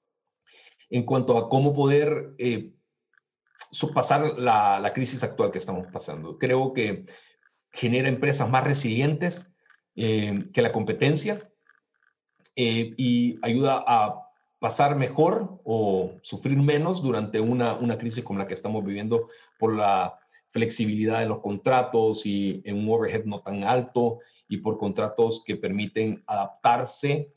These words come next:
eh, más rápido, de mejor medida a las contracciones tan violentas como las que estamos viviendo en este momento. Compartirles un par de noticias aquí que han salido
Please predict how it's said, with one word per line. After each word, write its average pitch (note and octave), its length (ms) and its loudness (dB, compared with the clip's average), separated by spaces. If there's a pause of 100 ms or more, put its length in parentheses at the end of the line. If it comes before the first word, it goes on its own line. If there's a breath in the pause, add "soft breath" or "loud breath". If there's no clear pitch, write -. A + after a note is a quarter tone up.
(280)
eh, F#2+ 160 -8
más G#2+ 160 -4
rápido, A#2+ 420 2
de A2 80 2
mejor F#2 300 -2
medida A2 640 -2
a F#2+ 320 0
las F#2 160 -6
contracciones G#2+ 1000 -6 (220)
tan G2+ 160 -2
violentas G#2 440 -2
como F#2 160 -6
las F2+ 80 -10
que F#2 80 -16
estamos F#2 320 -6
viviendo F#2 260 -6
en G2 80 -4
este F#2+ 180 -4
momento. A#2 520 0 (360 soft breath)
Compartirles B2+ 460 0
un C3 140 2
par B2+ 160 4
de C3 80 2
noticias B2 540 0
aquí B2 200 -4
que A#2+ 100 -2
han A#2+ 80 0
salido A#2+ 500 2